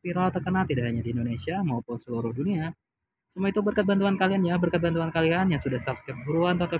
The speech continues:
videonya karena sudah tahu tuh. Dan yang belum subscribe sekarang, aku tunggu kebaikan kalian, aku tunggu kebaikan kalian. Oke, terima kasih. Jadi guys, ini ada salah satu komentar di kolom komentar YouTube aku ya.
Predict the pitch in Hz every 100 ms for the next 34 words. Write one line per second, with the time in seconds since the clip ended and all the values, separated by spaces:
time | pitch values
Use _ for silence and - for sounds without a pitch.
0 | 170 156 160 170 143 139 135 139 131 123
1 | 160 - - _ _ _ - 156 180 170
2 | 156 165 - 170 147 - 165 165 131 131
3 | 131 131 131 127 127 127 131 143 117 -
4 | 135 139 131 123 120 123 127 131 127 -
5 | 175 185 117 113 131 170 156 - _ _
6 | _ _ _ _ _ _ _ _ _ _
7 | _ - _ _ _ _ _ _ _ _
8 | _ 147 151 160 - 165 175 170 131 139
9 | 135 135 131 123 127 117 113 117 127 160
10 | 151 135 156 131 131 131 120 117 123 127
11 | - - 110 151 135 110